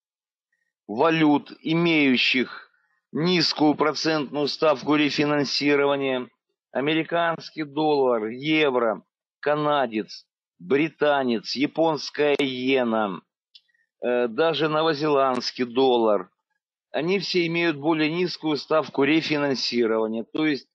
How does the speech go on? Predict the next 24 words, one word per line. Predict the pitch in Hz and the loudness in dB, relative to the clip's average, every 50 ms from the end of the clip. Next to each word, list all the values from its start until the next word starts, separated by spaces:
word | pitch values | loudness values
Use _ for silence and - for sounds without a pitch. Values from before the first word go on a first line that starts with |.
| _ _ _ _ _ _ _ _ _ _ - | _ _ _ _ _ _ _ _ _ _ -2
эм, | 113 139 143 139 131 120 107 - _ _ _ _ _ _ - | 0 0 0 0 -2 -4 -6 -10 _ _ _ _ _ _ -16
длинная | 131 117 147 170 180 190 180 180 175 170 170 165 | -14 -10 -6 -2 0 0 0 2 2 0 0 0
позиция | - - 185 180 175 170 202 202 190 170 - - 151 147 | 0 0 0 0 0 0 0 0 0 -2 -4 -2 -2 0
или | 147 139 139 | 0 0 -2
позиция | 123 - 160 147 139 151 160 147 131 - 147 151 143 135 | 0 0 -2 -2 -2 -4 -6 -6 -6 -2 0 0 0 0
покупки | - 160 160 - - 160 156 147 - - - 123 139 | 0 -2 -4 -4 -2 -2 -2 -2 -4 -6 -6 -2 0
австралийца | 139 143 127 - - - 156 160 156 151 - 147 143 131 123 107 - - - 117 110 104 98 87 - _ _ _ _ _ _ _ _ _ _ _ _ _ _ _ _ _ _ _ _ _ _ | 0 0 -2 -4 -6 -4 -2 -2 -2 -4 -6 -6 -6 -4 -4 -6 -6 -6 -4 -2 -2 -2 -4 -8 -12 _ _ _ _ _ _ _ _ _ _ _ _ _ _ _ _ _ _ _ _ _ _
с | - - - | -20 -14 -6
продажей | - 165 175 160 147 151 160 156 139 117 127 139 135 131 | -2 -2 -2 0 0 0 2 2 2 2 2 2 2 0
прежде | 117 - 143 156 170 160 139 120 135 156 | -2 -4 -2 0 0 0 0 0 0 0
упомянутых | 143 123 143 143 151 156 156 151 135 156 135 - - | 0 0 0 0 0 0 0 0 0 -2 -2 0 0
валют | 175 180 185 190 160 | 0 2 2 2 0
всегда | - - 151 147 156 190 190 | -2 -4 -4 -2 0 2 2
очень | 190 165 - 160 160 156 151 | 2 0 0 -4 -6 -6 -4
выгодна. | 151 147 143 135 135 127 131 127 123 120 117 120 _ _ _ _ _ _ _ _ _ _ _ _ _ _ _ _ _ _ _ _ _ _ _ _ _ _ _ _ _ _ _ _ _ _ _ _ _ _ _ _ _ _ _ _ _ _ | -4 -4 -2 0 -2 -2 -2 -6 -10 -10 -12 -14 _ _ _ _ _ _ _ _ _ _ _ _ _ _ _ _ _ _ _ _ _ _ _ _ _ _ _ _ _ _ _ _ _ _ _ _ _ _ _ _ _ _ _ _ _ _
Это | - 185 190 185 190 185 | -4 -2 0 0 0 -2
я | 175 170 | 0 -2
могу | 170 170 160 151 165 156 139 | -2 -2 0 0 -2 -2 -2
показать | - - 160 147 143 170 147 156 160 143 - | -2 -2 -2 0 0 -2 0 0 0 0 0
на | - 147 | -2 -4
своповых | 143 - 165 170 170 147 147 160 156 151 143 - - | -2 0 0 0 0 2 2 2 2 2 0 0 0
позициях, | 180 180 170 160 180 202 196 180 - - 175 175 170 160 - - | 0 0 2 2 2 0 0 0 0 2 2 2 2 2 0 -2
которые | - 156 - - 165 160 160 151 156 151 147 147 | -4 -4 -2 0 0 2 2 2 2 2 2 2
я, | 143 147 151 151 147 139 135 123 113 | 2 2 2 2 2 2 2 0 -2